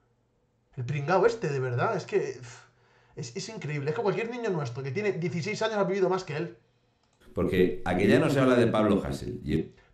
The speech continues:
Speaker 1: Pablo Hasél, ¿has visto el vídeo, las cosas que hemos sacado de él? Que le hemos puesto a caer de un burro. O sea, que no nos mezcles con ese tío.
Speaker 2: Eso que le ha caído otra condena. Si da igual, Pablo Hasél es una mierda. Era una mierda antes y es una mierda ahora. Y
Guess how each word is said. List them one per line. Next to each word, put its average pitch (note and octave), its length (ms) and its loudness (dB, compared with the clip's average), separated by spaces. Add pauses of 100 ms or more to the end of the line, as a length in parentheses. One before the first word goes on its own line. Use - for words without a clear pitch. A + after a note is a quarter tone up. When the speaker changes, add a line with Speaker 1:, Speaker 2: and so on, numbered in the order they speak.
Speaker 1:
Pablo A3 200 0
Hasél, F#3+ 440 -4
¿has F#3+ 120 0
visto - 180 -4
el D#3+ 80 0
vídeo, B2+ 340 -2
las - 120 -4
cosas C#3+ 220 -6
que C3+ 80 -8
hemos B2+ 140 -8
sacado B2 280 -6
de F#2+ 160 -10
él? D3+ 220 -12 (240)
Que D#3 100 -6
le D#3 60 -2
hemos D#3+ 120 -2
puesto E3+ 180 -2
a D#3+ 40 0
caer D3 220 -2
de C#3 60 -2
un C3 80 -2
burro. A#2+ 440 -4 (640)
O - 40 -20
sea, - 280 -2
que D#3+ 100 -4
no D3+ 100 0
nos A3 160 0
mezcles A#3+ 340 4
con F#3+ 140 2
ese D#3+ 200 0
tío. F#3+ 420 -4 (2000)
Speaker 2:
Eso B2+ 180 2
que C3+ 80 4
le A#2+ 120 8
ha A2+ 40 4
caído G#2+ 260 6
otra G2 200 2
condena. E2+ 640 4
Si C3 220 0
da B2 100 6
igual, E3+ 420 2
Pablo D3+ 260 -2
Hasél C#3 260 0
es C3+ 140 2
una A#2 240 -2
mierda. G2+ 440 2
Era - 100 2
una D#3 140 0
mierda C#3+ 440 4
antes D#3+ 280 0
y A#2 80 4
es B2 60 4
una C#3 120 4
mierda A#2+ 480 4
ahora. F#2 320 2
Y - 220 -6